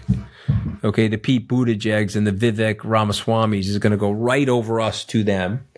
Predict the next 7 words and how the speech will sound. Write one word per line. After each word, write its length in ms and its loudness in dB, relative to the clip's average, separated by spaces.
And 100 -2
I 100 4
actually 340 0
think 260 0
that 160 -2
they're 180 4
fairly 1120 -2